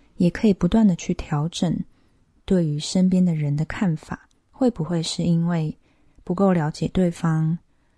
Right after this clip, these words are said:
没有去看到他在面对其他事情所拥有的样貌，所以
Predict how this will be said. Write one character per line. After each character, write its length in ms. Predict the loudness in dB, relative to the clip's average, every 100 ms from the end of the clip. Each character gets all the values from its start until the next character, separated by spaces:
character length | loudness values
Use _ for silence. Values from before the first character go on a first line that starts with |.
| _ _
没 140 | 2
有 120 | 4 2
去 200 | -2 -6
看 280 | 0 0 0
到 240 | -4 -4
他 480 | -6 -4 -4 -4 -8
在 160 | -2 4
面 200 | 6 6
对 120 | 4
其 200 | 2 -2
他 180 | 0 -2
事 240 | 0 0
情 320 | -2 -2 -4 -4
所 240 | -6 -4
拥 220 | -2 -2
有 160 | -2 -4
的 160 | -6 -4
样 220 | -2 -2
貌， 280 | -2 -4 -8 _ _ _ _ _ _ _
所 300 | -20 -4 0
以 200 | 2 0